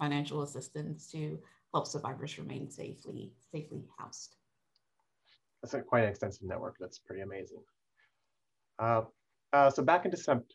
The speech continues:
Speaker 2: so back in September, in an interview for Spark Point, you actually mentioned that the covid health emergency is creating, like, a double pandemic, as the survivors are actu-,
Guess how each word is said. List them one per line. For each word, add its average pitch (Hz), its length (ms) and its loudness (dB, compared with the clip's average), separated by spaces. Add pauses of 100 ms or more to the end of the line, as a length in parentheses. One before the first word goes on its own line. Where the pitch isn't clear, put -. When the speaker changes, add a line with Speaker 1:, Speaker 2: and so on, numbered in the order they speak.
Speaker 2:
so 131 300 2
back 127 260 4
in 151 80 -4
September, 95 540 0
in 113 80 2
an - 80 0
interview 123 280 4
for 110 80 -2
Spark - 380 6
Point, 98 160 6
you 123 100 8
actually 135 220 6
mentioned 110 320 8
that 101 100 8
the - 80 -6
covid 123 320 6
health 117 220 4
emergency 98 520 0
is 90 140 -2
creating, 104 200 6
like, 98 120 4
a 95 60 2 (100)
double 110 320 6
pandemic, 95 520 2 (240)
as 110 120 8
the 117 60 -8
survivors 117 560 6
are 110 80 8
actu-, - 260 0